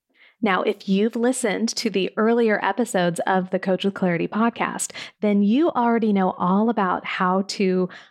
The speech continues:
identify and clarify your niche. And if you haven't checked those out yet, I highly recommend that you head over to coach with clarity dot com slash podcast and take a look at the past episodes, because there's so much good information in there about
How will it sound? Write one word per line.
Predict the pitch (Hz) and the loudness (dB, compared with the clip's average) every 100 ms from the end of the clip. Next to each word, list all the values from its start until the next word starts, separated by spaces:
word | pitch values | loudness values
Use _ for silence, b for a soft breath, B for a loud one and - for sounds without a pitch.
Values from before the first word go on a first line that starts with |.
| _ | _
identify | 190 190 196 196 202 202 180 175 | -2 0 -2 -2 -2 0 0 0
and | 180 190 196 | 0 0 0
clarify | - 170 170 175 165 | 0 0 0 -2 -2
your | 165 165 | 0 -2
niche. | 151 - - - | -2 -6 -6 -4
And | 185 | -2
if | 170 | 0
you | - 156 | 0 0
haven't | 165 - 302 359 320 | 0 0 0 0 -2
checked | 302 285 | -4 0
those | 254 226 | -2 0
out | 208 214 - | 0 -2 0
yet, | 185 165 - B B | -2 -2 -6 B B
I | 208 196 | -2 -2
highly | - 240 233 233 | -2 -2 0 0
recommend | 208 202 160 165 | 0 0 -2 -2
that | 165 165 - | 0 -2 0
you | 175 165 160 165 B - | 0 2 2 0 B -4
head | 269 | 0
over | 254 233 226 | 0 0 0
to | 214 - 190 175 | 0 0 0 0
coach | - 277 - | 0 -2 0
with | 262 | -4
clarity | - 220 208 202 190 | -2 -2 0 0 0
dot | 175 151 - | 0 -2 -4
com | - 185 190 | -2 0 -2
slash | - 147 147 | -4 -4 -4
podcast | - 208 214 220 214 202 - B B | -2 -2 0 0 0 -2 -8 B B
and | 214 214 | -2 -2
take | - 254 | 0 -2
a | 262 | 0
look | 214 220 - | 0 -2 -2
at | 196 185 190 - B B B - | 0 0 -2 -8 B B B -4
the | 196 | -4
past | - 185 - - | -2 -4 -2 -4
episodes, | 180 - 226 220 - | -2 0 0 0 -2
because | 185 190 | -4 -4
there's | 175 170 | -4 -2
so | - - 185 185 | -2 0 2 4
much | 185 - | 2 0
good | 175 | -2
information | 170 170 170 160 170 - - | -2 -2 -2 0 0 0 0
in | 170 196 | 0 2
there | 277 302 - | 2 0 -2
about | 190 185 175 175 - | -2 0 0 0 -4